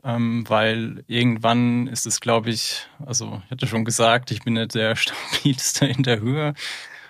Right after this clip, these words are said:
Und einfach, es ist einfach sehr viel mit, ja, dann doch mit,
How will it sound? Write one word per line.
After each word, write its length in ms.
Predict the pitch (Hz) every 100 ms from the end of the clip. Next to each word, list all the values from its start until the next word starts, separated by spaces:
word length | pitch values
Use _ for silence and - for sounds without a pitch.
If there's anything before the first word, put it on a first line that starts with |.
| -
Und 360 | 113 113 113 -
einfach, 300 | - 110 117
es 120 | 117
ist 140 | 120
einfach 220 | - 127 117
sehr 220 | 123 113
viel 360 | - 127 120
mit, 400 | 117 117 - -
ja, 240 | 120 110 107
dann 160 | 113
doch 220 | 113 123 -
mit, 480 | 120 - - -